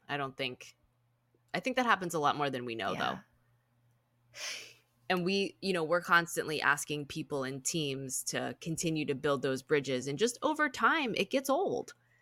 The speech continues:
Speaker 1: When people aren't accepting those connections and they're constantly coming back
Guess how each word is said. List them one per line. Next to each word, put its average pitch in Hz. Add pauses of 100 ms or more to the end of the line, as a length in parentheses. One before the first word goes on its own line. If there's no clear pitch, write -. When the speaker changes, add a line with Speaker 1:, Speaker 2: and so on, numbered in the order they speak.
(240)
Speaker 1:
When 185
people 254
aren't 208 (100)
accepting 185
those 202
connections 165
and 151
they're 143
constantly 165
coming 156
back 135